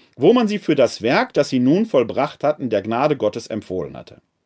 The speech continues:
Als sie dort angekommen waren, riefen sie die Gemeinde zusammen und berichteten alles, was Gott mit ihnen zusammen getan und dass er den Heiden die Tür zum Glauben geöffnet hatte. Und sie blieben noch längere Zeit bei den Jüngern.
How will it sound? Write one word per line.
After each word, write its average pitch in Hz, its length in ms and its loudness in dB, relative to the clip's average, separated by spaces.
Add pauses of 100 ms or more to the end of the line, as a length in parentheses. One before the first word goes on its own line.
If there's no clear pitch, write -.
(1200)
Als 262 240 4
sie 240 80 -4
dort - 220 4
angekommen 123 640 2
waren, 156 420 0
riefen 202 380 -2
sie 175 160 -6
die 151 80 -6
Gemeinde 160 480 0
zusammen 156 480 0
und 127 160 -4
berichteten 160 580 -2
alles, 120 420 0
was - 240 -2
Gott 175 220 2
mit 156 180 -4
ihnen 156 240 0
zusammen 127 440 0
getan 127 640 -2 (500)
und 311 280 6
dass 180 160 4
er 170 80 2
den 127 240 0
Heiden 208 400 4
die 196 160 -4
Tür 294 220 0
zum 147 200 -4
Glauben 151 380 4
geöffnet 127 440 -2
hatte. 69 280 -16 (720)
Und 107 120 -8
sie 110 120 -6
blieben 190 340 -2
noch 185 180 0
längere 196 440 2
Zeit 120 480 -4
bei 101 120 0
den 123 160 -4
Jüngern. 85 440 -10